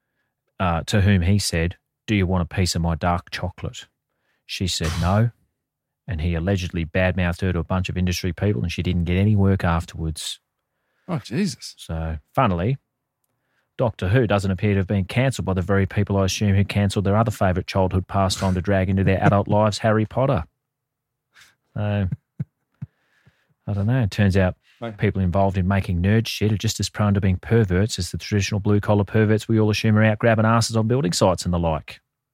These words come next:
Speaker 1: Makes you think, doesn't it?
Speaker 2: Sure does.
Speaker 1: <laughs> Well,
Speaker 2: Oh,
Speaker 1: this
Speaker 2: by the way, you'll love this. I saw, uh, last week, um, speaking of grubs,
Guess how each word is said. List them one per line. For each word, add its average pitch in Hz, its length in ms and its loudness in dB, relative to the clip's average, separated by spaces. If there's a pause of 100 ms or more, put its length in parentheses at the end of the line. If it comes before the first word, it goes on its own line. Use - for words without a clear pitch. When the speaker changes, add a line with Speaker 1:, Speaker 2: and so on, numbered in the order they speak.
(540)
Speaker 1:
Makes - 180 2
you 78 80 0
think, 127 260 -2
doesn't 139 140 0
it? 80 160 0 (460)
Speaker 2:
Sure 101 300 -4
does. 92 460 -2
Speaker 1:
<laughs> - 580 -12 (3750)
Well, 113 160 0
Speaker 2:
Oh, 123 140 6
Speaker 1:
this 85 60 0
Speaker 2:
by 117 160 4
the 101 80 0
way, 107 240 2
you'll 123 200 0
love 92 220 2
this. 120 320 -2 (400)
I 110 100 -2
saw, 104 400 0
uh, 95 380 2 (180)
last 107 460 0
week, 98 400 0 (160)
um, 85 500 -4 (440)
speaking 92 420 -2
of 127 180 -2
grubs, 82 480 -4